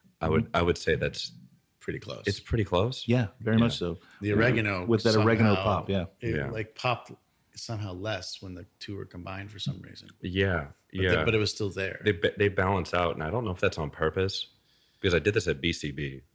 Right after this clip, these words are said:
Speaker 1: Like, literally, like, I was talking to Eric Castro
Speaker 2: Mm-hmm.
Speaker 1: about this and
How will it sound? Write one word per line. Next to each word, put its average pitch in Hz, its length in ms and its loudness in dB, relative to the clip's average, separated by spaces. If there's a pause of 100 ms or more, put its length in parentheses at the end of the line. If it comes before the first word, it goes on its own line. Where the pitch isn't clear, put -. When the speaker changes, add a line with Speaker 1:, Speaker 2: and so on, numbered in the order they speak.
Speaker 1:
Like, 78 140 -2
literally, 87 280 4
like, 76 140 0
I 76 40 0
was 76 180 -4
talking 80 360 -2
to - 80 -4
Eric 73 200 0
Castro 71 560 -2 (260)
Speaker 2:
Mm-hmm. 104 180 0
Speaker 1:
about 73 280 -2
this 71 400 -6
and 73 260 -6